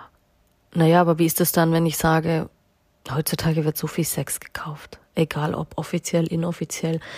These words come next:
ob die Leute Deals finden. Schau, es werden sogar schon Deals abgeschlossen mit, oh, in, in München, wie oft habe ich das schon erlebt? So, hey, du kriegst mal eine Wohnung,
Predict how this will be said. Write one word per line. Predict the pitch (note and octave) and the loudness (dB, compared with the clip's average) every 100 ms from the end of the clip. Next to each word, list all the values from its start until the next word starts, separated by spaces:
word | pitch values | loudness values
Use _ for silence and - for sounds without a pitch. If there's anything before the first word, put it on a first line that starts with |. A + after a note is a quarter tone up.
| - | -12
ob | D#3 | -12
die | - | 0
Leute | E3 D#3+ D#3 | 4 4 2
Deals | D3+ E3 F3+ | 0 2 2
finden. | - E3 D#3+ | 2 0 2
Schau, | D#3+ D#3 | 0 0
es | E3 | 2
werden | D#3 D#3+ | 0 0
sogar | D#3+ D#3+ | -2 -2
schon | D#3 D3+ | 0 0
Deals | D3+ D#3+ | 0 0
abgeschlossen | - E3+ - - D#3+ - D#3 | 0 0 -2 0 0 0 -2
mit, | D#3 - - - - | -2 -4 -14 -12 0
oh, | D#3+ | 4
in, | E3+ - | 4 2
in | E3 | 2
München, | E3 F#3 - D#3 | 2 2 0 -2
wie | D#3 | -2
oft | - - | -4 -4
habe | D#3+ | -4
ich | |
das | - D#3+ | -2 0
schon | D#3+ | 2
erlebt? | D3+ D3+ E3 | 2 0 -2
So, | D#3+ | -2
hey, | D#3 D#3+ D#3 _ | 0 0 0 _
du | - | -18
kriegst | - E3+ - | -6 -4 -2
mal | D#3+ | 0
eine | D#3 D3 | 0 0
Wohnung, | E3+ E3 F#3 | 2 2 0